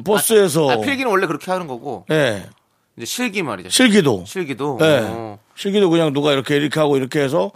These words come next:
Speaker 2: 예.
Speaker 1: 뭐, 방크라치 밟고.
Speaker 2: 예.
Speaker 1: <laughs>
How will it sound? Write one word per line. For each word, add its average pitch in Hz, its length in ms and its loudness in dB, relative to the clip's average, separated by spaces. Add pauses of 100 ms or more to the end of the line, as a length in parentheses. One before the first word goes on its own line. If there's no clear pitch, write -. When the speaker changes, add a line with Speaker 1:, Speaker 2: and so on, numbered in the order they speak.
(120)
Speaker 2:
예. 113 240 -14
Speaker 1:
뭐, 127 560 2 (320)
방크라치 160 460 0
밟고. 147 480 2
Speaker 2:
예. 120 140 -6
Speaker 1:
<laughs> 392 680 -2